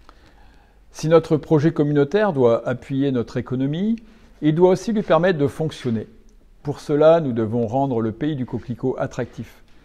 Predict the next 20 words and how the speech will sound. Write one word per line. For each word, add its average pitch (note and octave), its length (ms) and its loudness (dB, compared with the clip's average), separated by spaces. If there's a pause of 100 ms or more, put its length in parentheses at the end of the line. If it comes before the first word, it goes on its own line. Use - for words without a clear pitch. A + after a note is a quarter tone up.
(320)
C'est - 180 0
l'objet E3 360 4
de E3 120 2
notre C3+ 340 0
deuxième D3 480 0
grand B2+ 240 -4
chantier C#3 560 -4
pour C#3+ 220 -6
les A2+ 100 -2
six C#3+ 320 -12
prochaines A#2+ 560 -6
années. G#2 220 -8 (1120)
Le B2+ 80 0
second E3+ 320 0
axe G3+ 320 0 (460)
est C3+ 180 -4
ainsi D3+ 440 -4
indissociable E3 680 -2
du C#3+ 80 -6
premier. B2 380 -6